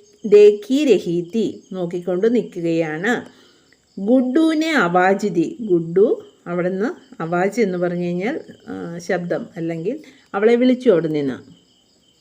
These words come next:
ദേഖ് ഗുഡിലി, ദേഖ് എന്ന് പറഞ്ഞാൽ നോക്ക്,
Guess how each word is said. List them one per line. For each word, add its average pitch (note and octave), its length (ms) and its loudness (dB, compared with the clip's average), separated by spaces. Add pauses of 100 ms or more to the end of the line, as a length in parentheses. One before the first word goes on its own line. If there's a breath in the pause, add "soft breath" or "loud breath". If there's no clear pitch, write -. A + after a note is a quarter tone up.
(580)
ദേഖ് A3+ 520 4 (320)
ഗുഡിലി, A3 380 6 (500)
ദേഖ് F3 280 -2
എന്ന് F3 140 -4
പറഞ്ഞാൽ G3 240 -4
നോക്ക്, G3 380 -4